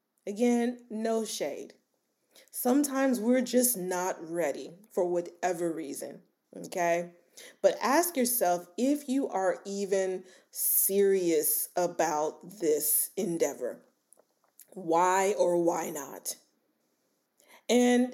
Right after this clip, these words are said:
and take some time and write out a list or, or think through, like, what life will be like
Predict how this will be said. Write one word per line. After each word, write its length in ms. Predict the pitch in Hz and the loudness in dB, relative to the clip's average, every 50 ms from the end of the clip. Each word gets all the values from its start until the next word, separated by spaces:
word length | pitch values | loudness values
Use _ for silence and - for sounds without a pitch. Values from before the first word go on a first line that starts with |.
| - _ - | -8 _ 0
and 180 | 247 254 254 | 2 2 2
take 280 | 247 247 277 330 349 349 | 2 2 2 2 2 2
some 200 | - 392 320 294 | 2 2 2 2
time 440 | - - - 254 262 269 285 294 269 | 0 -2 -4 -2 2 4 4 6 4
and 160 | 240 214 196 | 4 4 2
write 160 | 220 233 262 | 2 2 2
out 80 | 311 320 | 4 4
a 60 | 285 | 2
list 520 | 208 180 175 185 190 226 220 180 - - 165 | 2 2 2 4 4 4 4 2 0 -2 0
or, 300 | 185 185 185 185 185 180 | 2 4 4 4 4 4
or 460 | 180 208 262 320 381 403 403 403 403 | 4 4 4 4 4 2 0 -2 -2
think 280 | 403 - 330 349 349 349 | 2 2 2 2 2 0
through, 280 | 330 302 311 302 294 | -2 0 0 2 2
like, 360 | 240 233 226 220 214 208 - - - - - - - - _ _ _ _ _ _ _ _ _ _ _ _ _ _ _ _ _ - _ _ _ - - - _ | 4 4 4 4 2 -2 -6 -14 -20 -20 -20 -20 -20 -20 _ _ _ _ _ _ _ _ _ _ _ _ _ _ _ _ _ -20 _ _ _ -20 -20 -20 _
what 540 | - 208 180 175 185 196 226 370 427 - 320 | -12 -12 -10 2 4 4 6 6 4 2 2
life 500 | 247 226 240 233 254 285 320 320 - - | 0 2 2 4 6 4 4 4 0 -2
will 220 | 220 240 247 247 | 2 2 2 4
be 180 | 247 240 240 220 | 4 2 0 0
like 400 | 214 220 220 240 277 311 294 | 0 0 0 2 0 -2 -2